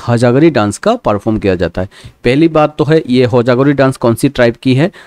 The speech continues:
तो ये हजागरी डांस रियांग कम्युनिटी जो है इनकी डांस है। तो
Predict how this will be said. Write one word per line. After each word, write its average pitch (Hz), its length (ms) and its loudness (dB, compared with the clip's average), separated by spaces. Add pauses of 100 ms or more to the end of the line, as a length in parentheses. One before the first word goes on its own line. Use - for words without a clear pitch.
(120)
तो 113 200 0
ये 117 160 2 (100)
हजागरी 123 340 2
डांस 151 360 0
रियांग 135 380 2
कम्युनिटी 117 480 2
जो 104 160 0
है 131 200 -2 (640)
इनकी 113 340 0 (1080)
डांस 87 420 -4
है। 87 120 -8 (280)
तो 113 140 0